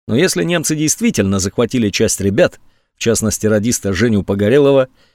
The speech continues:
и Шубин им больше не нужен – Почему в таком случае майор продолжает допрос?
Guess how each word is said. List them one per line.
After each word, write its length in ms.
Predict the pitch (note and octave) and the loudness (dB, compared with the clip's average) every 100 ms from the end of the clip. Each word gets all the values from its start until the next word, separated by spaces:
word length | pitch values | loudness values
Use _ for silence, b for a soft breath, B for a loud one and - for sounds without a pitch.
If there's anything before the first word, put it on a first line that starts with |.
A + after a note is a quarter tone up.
| _ - | _ -4
и 100 | B2+ | 0
Шубин 360 | F#3 D3 D3 | 2 2 2
им 120 | D3 | 0
больше 300 | C#3 C#3 - | 2 2 2
не 80 | B2 | -2
нужен – 360 | D3+ G3+ F2+ - _ _ _ _ _ _ - | 0 0 -2 -14 _ _ _ _ _ _ -4
Почему 320 | B2+ C#4+ B3 | 0 0 0
в 80 | - | -2
таком 260 | G#3 G3 | 0 -2
случае 420 | E3+ A3 - F#3 | 0 -4 -2 -4
майор 360 | F3 E3+ F#3+ E3+ | -2 0 -2 -4
продолжает 720 | - E3+ D#3+ D3+ D#3+ D3+ A#2+ | -4 0 0 0 2 2 2
допрос? 520 | G#2 C3 A2 - - | 0 0 -2 -4 -8